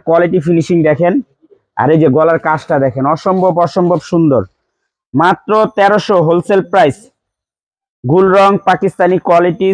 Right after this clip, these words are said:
সালোয়ার চিকেন কাজ করা, এক্সক্লুসিভ ঈদ কালেকশন, মাত্র তেরোশো টাকা হোলসেল প্রাইস। Cash on home delivery সারা বাংলাদেশে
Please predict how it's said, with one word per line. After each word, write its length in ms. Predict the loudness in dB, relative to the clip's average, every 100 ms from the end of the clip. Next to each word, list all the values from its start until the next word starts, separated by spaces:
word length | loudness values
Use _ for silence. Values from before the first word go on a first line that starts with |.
| -2
সালোয়ার 400 | -2 0 4 2 2
চিকেন 240 | -4 -2 -2 -2
কাজ 140 | -4 -2
করা, 180 | 0 2 0 -2 0 0 -2 -4 -4 -6 _ _ _ _ -20 -20 -20 -20 -20 _ _ _ _ -4
এক্সক্লুসিভ 720 | -2 -2 -2 0 0 0 0 0
ঈদ 80 | -2 0
কালেকশন, 420 | 0 0 0 -2 -4 -10 _ _ _ _ _ _ _ _ _ _ _ _ -4
মাত্র 380 | 0 0 -2 -2 0 0 2
তেরোশো 460 | 2 2 0 0 -2 0
টাকা 300 | -2 0 0 2 2
হোলসেল 420 | 0 -2 -2 -2 -2
প্রাইস। 260 | -2 -2 -2 -6
Cash 320 | -4 0 -2 0 0
on 80 | 2 0
home 200 | 0 0 0
delivery 440 | 2 2 2 2 0 -6 _ _ _ _ _
সারা 260 | -4 0 0 0
বাংলাদেশে 500 | 0 0 -2 -2 -2